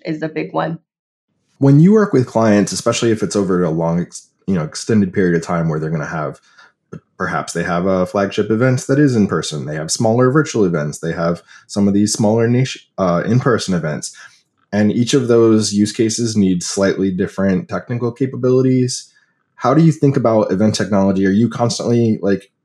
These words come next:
Speaker 2: are you going back and ch-, re-choosing or, like, figuring out what the goals are and choosing a different, uh, event technology platform every time? Are you recommending something that's more all-in-one and flexible that people can, you know, kind of host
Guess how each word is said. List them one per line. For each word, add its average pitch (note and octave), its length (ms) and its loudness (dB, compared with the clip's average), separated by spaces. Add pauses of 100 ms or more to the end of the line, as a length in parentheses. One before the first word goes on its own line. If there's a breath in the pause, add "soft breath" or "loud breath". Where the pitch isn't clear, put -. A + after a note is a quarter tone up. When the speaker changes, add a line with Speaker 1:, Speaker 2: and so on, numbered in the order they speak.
(180)
Speaker 2:
are G2+ 60 -2
you G#2+ 100 2
going A#2 280 2
back G2+ 260 0
and F#2 120 2
ch-, - 220 -8
re-choosing G#2 720 0
or, F#2+ 140 4
like, F2 180 0
figuring G2+ 280 0
out G2+ 100 2
what F2+ 100 -4
the F#2 80 -4
goals F#2+ 260 0
are G2 180 2
and F2 180 -2 (280 soft breath)
choosing G2+ 360 0
a F#2+ 40 2
different, G2+ 480 0 (100)
uh, F2+ 340 0 (440)
event G#2 240 -2
technology A2 460 -2
platform A#2+ 420 0
every F2 200 0
time? D#3 420 2
Are G2 140 0
you F#2 120 2
recommending F#2+ 600 0
something F#2 320 -6
that's F2 340 -8 (280 soft breath)
more F#2+ 220 0
all-in-one F#2 460 2
and F2 120 0
flexible C#3+ 480 2
that G#2 180 2
people F2+ 260 -6
can, E2+ 440 -2 (100)
you G2+ 100 -2
know, E2+ 220 -2 (240)
kind F#2+ 200 -2
of - 140 -2
host - 460 -6